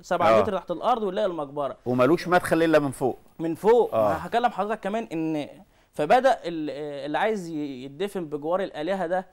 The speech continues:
Speaker 2: آه.
Speaker 1: ي-، يقول له: طب أنا، أنا ممكن، طب أنا عندي فكرة، ممكن أعمل لك بير وأحط لك التابوت بتاعك فيه.
Speaker 2: آه.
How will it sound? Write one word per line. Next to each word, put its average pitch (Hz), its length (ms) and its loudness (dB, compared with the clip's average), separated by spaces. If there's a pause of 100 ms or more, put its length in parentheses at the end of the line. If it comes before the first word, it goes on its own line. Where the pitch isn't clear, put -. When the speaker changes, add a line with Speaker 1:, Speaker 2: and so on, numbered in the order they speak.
(140)
Speaker 2:
آه. 101 200 -2
Speaker 1:
ي-، 117 300 -10
يقول 170 180 -4
له: 185 60 -4
طب 156 280 -6
أنا، 151 400 -4
أنا 156 100 -6
ممكن، 185 340 -8
طب 156 180 -4
أنا 180 100 0
عندي 180 180 -4
فكرة، 185 260 -8
ممكن 180 220 -10
أعمل 170 240 -8
لك 160 120 -4
بير 185 300 -6
وأحط 151 260 -6
لك 185 160 -6
التابوت 160 240 -8
بتاعك 151 480 -4
فيه. 113 280 -20
Speaker 2:
آه. 107 340 2